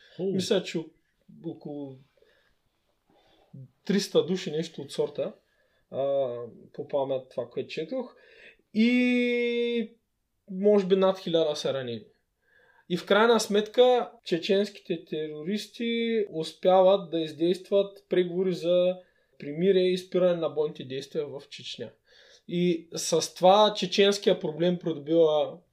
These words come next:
Speaker 2: световна известност. До тогава
Speaker 1: Мгм.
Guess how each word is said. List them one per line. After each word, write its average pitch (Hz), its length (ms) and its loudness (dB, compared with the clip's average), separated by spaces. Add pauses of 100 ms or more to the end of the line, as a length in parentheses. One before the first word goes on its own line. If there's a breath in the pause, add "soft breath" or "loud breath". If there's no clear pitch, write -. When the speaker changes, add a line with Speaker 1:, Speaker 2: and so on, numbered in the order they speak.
(540)
Speaker 2:
световна 139 560 -4
известност. 120 540 -12
До 127 80 -20
тогава 151 540 -2
Speaker 1:
Мгм. - 120 -6